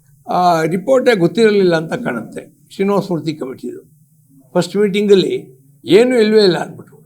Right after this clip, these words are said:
ಇವಾಗ ಶ್ರೀನಿವಾಸ ಮೂರ್ತಿ ಕಮಿಟಿ ರೆಕಮೆಂಡ್ ಮಾಡಿದೆ ಅಂದ್ರೆ, ಆ ರೆಕಮೆಂಡ್ ಮಾಡಿದೆ ಅಂತ ಅವ್ರಿಗೆ ಗೊತ್ತಾಗಬೇಕಾದ್ರೆ ನಮ್ಮ ಸ್ಟ್ರೈಕ್ ನೋಟಿಸ್ ಹೋಗ್ಬೇಕಾ? Therefore ನಾನು ಸಿದ್ದರಾಮಯ್ಯವ್ರನ್ನ ಕೇಳ್ಕೊಳ್ಳೋದು, ದಯಮಾಡಿ ಅವ್ರು ಯಾರು ನೀವು ಮಿಸ್‌ಗೈಡ್ ಮಾಡಿದ್ದಾರೆ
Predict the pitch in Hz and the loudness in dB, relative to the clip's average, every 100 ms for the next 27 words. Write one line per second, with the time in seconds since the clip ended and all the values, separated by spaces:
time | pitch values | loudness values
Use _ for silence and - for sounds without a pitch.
0 | _ _ _ _ _ - - 269 247 240 | _ _ _ _ _ -18 -2 2 4 4
1 | 269 247 233 233 202 214 214 208 196 208 | 4 2 0 -4 -4 -4 -2 0 0 0
2 | 208 202 190 180 175 143 123 - - - | -2 0 2 2 0 -4 -10 -14 -18 -18
3 | 123 - - _ _ _ _ _ - 202 | -18 -20 -20 _ _ _ _ _ 0 0
4 | 190 - 247 254 254 247 233 240 240 240 | 0 -2 0 0 2 2 0 -4 -4 -4
5 | 226 214 202 226 220 214 214 196 208 214 | -2 -2 -2 -2 -2 -4 -4 -2 -2 -2
6 | 214 208 208 196 190 175 - 208 202 220 | -2 -2 -4 -4 -4 -4 0 0 0 -4
7 | 208 190 202 208 196 202 185 - _ _ | -4 -2 -2 -4 -6 -8 -12 -16 _ _
8 | _ _ _ _ _ _ _ _ _ - | _ _ _ _ _ _ _ _ _ -8
9 | 208 - 233 247 202 233 - 262 269 254 | -4 -2 0 0 0 -2 -4 -4 -2 0
10 | 220 214 202 190 220 - _ _ _ _ | 0 -2 -4 -6 -8 -12 _ _ _ _
11 | _ 214 247 226 190 135 151 233 - _ | _ -2 -2 0 -2 -2 -8 -14 -16 _
12 | _ _ _ _ 143 196 254 254 240 202 | _ _ _ _ -14 -10 -10 -10 -4 -2
13 | 156 147 208 190 180 151 147 - 127 117 | -2 -4 -4 -4 -4 -6 -8 -10 -12 -12
14 | 110 110 104 - _ | -14 -18 -20 -20 _